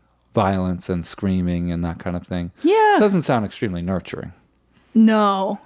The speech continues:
Speaker 2: no, it wasn't.
Speaker 1: But I, I always say that, you know, like you said, you think about how your parents reacted and,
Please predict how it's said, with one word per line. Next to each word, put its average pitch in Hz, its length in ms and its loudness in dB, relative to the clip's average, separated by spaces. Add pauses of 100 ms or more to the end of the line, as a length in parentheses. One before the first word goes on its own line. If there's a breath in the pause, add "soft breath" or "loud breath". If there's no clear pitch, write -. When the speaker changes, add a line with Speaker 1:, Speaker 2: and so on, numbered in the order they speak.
(160)
Speaker 2:
no, 202 340 2
it 165 120 -6
wasn't. - 340 -2
Speaker 1:
But 156 140 6
I, 160 260 4
I 185 40 6
always 180 240 6
say 127 460 0 (300)
that, 104 260 -2 (200)
you 120 100 4
know, 107 180 6
like 101 260 2
you 110 80 4
said, 104 220 2
you 98 120 0
think 101 220 -2
about 90 280 0
how 95 80 -2
your 90 180 -2
parents 95 600 -4
reacted 92 480 -2
and, 87 220 -4